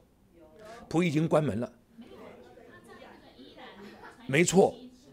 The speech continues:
他的师傅用了他的牌子，姓吴的。我找了整，已经关门了，就是原本原店关门了。最近有一个姐妹去，开车子买了一盒给我。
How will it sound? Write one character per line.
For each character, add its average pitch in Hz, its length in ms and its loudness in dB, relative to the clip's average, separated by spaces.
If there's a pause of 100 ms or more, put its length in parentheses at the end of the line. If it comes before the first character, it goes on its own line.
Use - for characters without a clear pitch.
(1400)
他 185 160 4
的 165 80 4
师 196 320 4
傅 165 320 6
用 175 220 10
了 113 80 2
他 131 120 0
的 131 120 4
牌 120 240 2
子， 107 180 -8 (420)
姓 147 300 0
吴 110 140 4
的。 - 180 2 (680)
我 180 120 6
找 - 200 2
了 190 120 8
整， 165 320 4
已 202 100 6
经 208 240 8 (200)
关 185 120 8
门 131 160 2
了， 156 80 4 (140)
就 220 100 2
是 180 120 4
原 143 220 2
本 - 140 0 (120)
原 120 200 2
店 156 180 8
关 135 200 6
门 98 140 -2
了。 101 80 -8 (280)
最 175 140 6
近 156 160 6
有 135 160 6
一 - 20 8
个 147 60 6
姐 117 180 2
妹 123 160 2
去， - 300 -2 (400)
开 143 160 4
车 143 140 2
子 127 80 2
买 104 200 0
了 117 60 0
一 123 60 2
盒 104 160 -2
给 92 160 -6
我。 98 120 -10